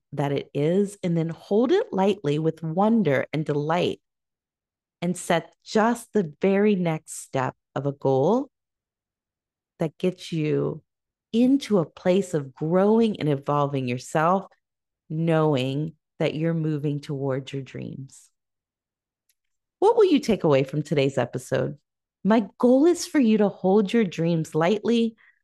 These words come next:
with wonder and delight in them, and focus on the steps you will take towards them by setting goals. Consider your dreams as evolving, as you evolve, collecting experiences and information about you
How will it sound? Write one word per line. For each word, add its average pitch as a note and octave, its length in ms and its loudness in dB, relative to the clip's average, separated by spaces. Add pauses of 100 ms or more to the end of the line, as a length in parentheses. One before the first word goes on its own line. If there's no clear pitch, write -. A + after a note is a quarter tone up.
with D#3+ 180 -2
wonder G#3+ 680 2
and D#3 180 -2
delight D3+ 500 0
in G#3+ 180 2
them, A#3 420 2 (480)
and F3 180 -2 (100)
focus A#3+ 440 0
on G3+ 140 2
the F3+ 60 0
steps F3 520 -2
you F3+ 80 0
will D3+ 120 2
take F#3+ 360 -2
towards E3 480 0
them F#3+ 200 0
by D#3+ 140 0
setting D3+ 380 0
goals. B2+ 560 -4 (920)
Consider C#4+ 600 2
your F4+ 240 6
dreams G3+ 500 2
as G3+ 140 4
evolving, E3 840 2
as D3 220 -4
you A#3+ 220 4
evolve, C#3 600 2
collecting G3+ 480 0
experiences D#3+ 1080 -2 (440)
and F3+ 220 -2
information F#3+ 840 0
about D#3+ 400 -2
you F#3 360 0